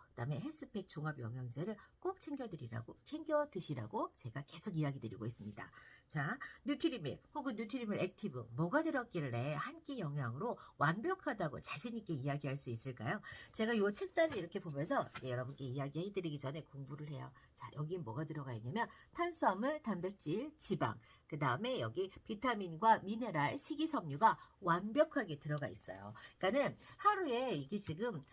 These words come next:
한 끼 식사에 단백질이 이십 그램 들어가 있고요. 그 다음에, 어, 식이섬유가 십 그램 들어가 있어요. 그리고 열네 가지, 그러니까 열다섯 가지 비타민과 미네랄이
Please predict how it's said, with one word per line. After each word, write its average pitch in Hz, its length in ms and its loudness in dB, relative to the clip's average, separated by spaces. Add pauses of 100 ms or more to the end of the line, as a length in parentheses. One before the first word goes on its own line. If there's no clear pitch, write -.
한 440 340 -4
끼 370 100 2
식사에 240 480 0
단백질이 190 560 -2
이십 233 320 0
그램 220 240 2
들어가 139 320 -2
있고요. 180 500 -4
그 - 80 -14
다음에, 226 460 -2 (220)
어, 135 420 -4
식이섬유가 262 720 0
십 - 260 -8
그램 208 400 0
들어가 139 300 -2
있어요. 90 340 -6 (260)
그리고 160 460 2 (220)
열네 196 400 4
가지, 147 400 2
그러니까 151 260 4
열다섯 202 500 2
가지 147 300 0
비타민과 196 720 6
미네랄이 185 640 0